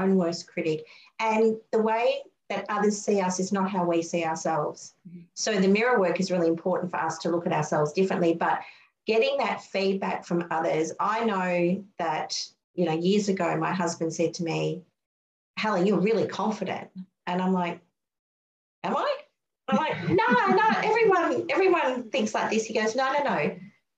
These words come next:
Speaker 1: You are super confident. Like, you have an abundance of confidence." And I'm like, "Oh, wow, maybe I do."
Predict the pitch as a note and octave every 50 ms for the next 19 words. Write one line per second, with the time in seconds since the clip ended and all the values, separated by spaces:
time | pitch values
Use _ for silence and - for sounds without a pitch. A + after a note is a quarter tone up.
0 | _ _ - G3+ F#3+ A3 A3 A3+ A3 - F3 - G3+ F3+ F3 E3+ E3+ - G#3 -
1 | - - - - G#3+ G#3 - - - - E3+ D#3+ F3 - E3+ D#3+ D3 C#3+ C#3+ -
2 | - - E3+ D#3 D#3+ D#3 D3+ - G3 G3 G3 G3+ G3+ F#3+ F3+ E3+ F3 - F3 E3+
3 | F3 E3+ E3+ D#3+ - - D#3 - - - F3 F#3+ F#3+ A3+ G3 F3+ - - - F#3+
4 | F#3+ G3 G3 G3 G3 G3 G3 F#3+ - - _ _ _ _ _ _ _ _ _ _
5 | _ _ _ _ _ _ _ _ _ _ _ _ _ _ _ - - F4+ F#4+ F#4
6 | B3 A#3+ C#4+ F4 F#4+ E4 G#3 F3+ F#3+ A3 A3 A#3 A#3 A3 A3 A3 - - - -
7 | - - F#3+ F#3+